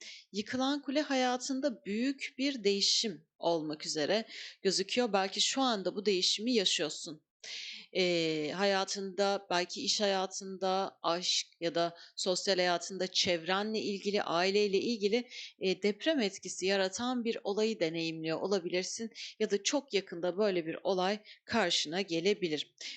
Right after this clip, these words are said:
Ve değnek şövalyesi var. Bu noktada ilerlemeye isteklisin.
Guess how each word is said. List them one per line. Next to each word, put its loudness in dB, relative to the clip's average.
Ve 4
değnek 2
şövalyesi 0
var. 0
Bu 0
noktada -2
ilerlemeye 0
isteklisin. -4